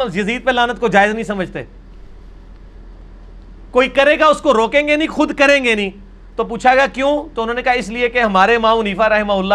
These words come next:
جو ہیں اس معاملے میں خاموشی اختیار کرتے ہیں اور امام حنیفہ کے ماننے والے سب سے زیادہ یزید کے خلاف فتوے جاری کر رہے ہیں، تو لوگوں کو یہ بھی بتائیں کہ ہمارے امام حنیفہ تو خاموش تھے، وہ یزید کو کچھ نہیں کہتے تھے، ہم کہہ رہے ہیں چونکہ ہم حنفی ہیں۔" تو لوگ آپ کو خود ہی پوچھیں گے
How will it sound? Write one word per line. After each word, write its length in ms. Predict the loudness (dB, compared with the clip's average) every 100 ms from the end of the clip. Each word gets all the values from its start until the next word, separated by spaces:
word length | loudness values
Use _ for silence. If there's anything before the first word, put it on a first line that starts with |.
| 0
جو 80 | -2
ہیں 80 | -6
اس 120 | -4
معاملے 260 | -4 -2
میں 100 | -4
خاموشی 320 | -4 -6 -6 -8
اختیار 260 | 0 0
کرتے 300 | 0 -6 -8
ہیں 80 | -10 -12 -20 -20 -20 -20 -4
اور 180 | 2 2
امام 360 | 2 2 2 2
حنیفہ 300 | 0 0 2
کے 100 | 0
ماننے 340 | 0 -2 0
والے 220 | 0 0
سب 180 | 0 -2
سے 60 | 0
زیادہ 160 | 0 0
یزید 240 | -2 -6 -6
کے 80 |
خلاف 240 | -2 0 0
فتوے 240 | -2 -4
جاری 260 | -4 -4 -2
کر 160 | -4
رہے 100 | -4
ہیں، 80 | -8 -12 -20 -20 -20 -20 -6
تو 80 | -2
لوگوں 260 | 0 2 2
کو 80 | 2
یہ 140 | 2
بھی 100 | 0
بتائیں 260 | 0 0 0
کہ 60 |
ہمارے 240 | 0 2 2
امام 200 | 2 0
حنیفہ 220 | 0 -2 -2
تو 60 |
خاموش 440 | -2 -2 0 -2 -2
تھے، 120 | -6
وہ 120 | -6
یزید 240 | -6 -8 -6
کو 100 | -8
کچھ 180 | -8
نہیں 120 | -10 -6
کہتے 260 | -6 -6
تھے، 120 | -14 -18 -20 -20 -20 -20 -2
ہم 240 | 0 2 2
کہہ 100 | 2
رہے 140 | 2
ہیں 80 | -2
چونکہ 200 | -4 -2
ہم 160 | 0 -2
حنفی 320 | -6 -12 -14
ہیں۔" 60 | -16 -20 -20 -20 -20 -20 -20 -14 -4
تو 80 |
لوگ 200 | -2 2
آپ 140 | 2 2
کو 60 | -2
خود 140 | -4
ہی 40 |
پوچھیں 340 | -6 -4 -4
گے 120 | -2